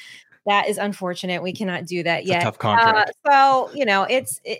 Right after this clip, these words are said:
Speaker 1: it is what it is. Um, uh, he can go. That's fine. I mean, we, he barely played, so there's nothing really to miss. I think Wandale's gonna do just fine. In terms of this game,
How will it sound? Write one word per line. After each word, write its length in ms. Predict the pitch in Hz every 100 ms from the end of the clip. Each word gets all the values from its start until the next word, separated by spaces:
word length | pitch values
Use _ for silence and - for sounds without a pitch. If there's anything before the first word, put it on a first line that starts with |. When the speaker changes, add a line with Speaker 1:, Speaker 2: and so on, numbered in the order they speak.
| -
Speaker 1:
it 140 | 226
is 180 | 202 175
what 140 | 165
it 100 | 156
is. 240 | 156 156 156
Um, 300 | 113 175 175 -
uh, 220 | 175 180
he 140 | 190
can 180 | 220 190
go. 300 | 160 151 156
That's 240 | 156 190 -
fine. 420 | 156 156 160 165
I 60 | 180
mean, 160 | 190
we, 80 | 196
he 100 | 214
barely 380 | 202 247 254 247
played, 380 | - 214 196 190
so 220 | 202 180
there's 120 | 185
nothing 300 | 190 196 196
really 240 | 180 180 170
to 80 |
miss. 320 | 175 180 175 -
I 80 |
think 220 | 175 180 175
Wandale's 500 | 175 170 170 165 -
gonna 220 | 170 156
do 340 | 156 160 175 -
just 300 | - 180 -
fine. 300 | - 151 156 156 - -
In 80 | 202
terms 300 | - 269 262
of 100 | 208
this 220 | 202 -
game, 360 | 262 262 269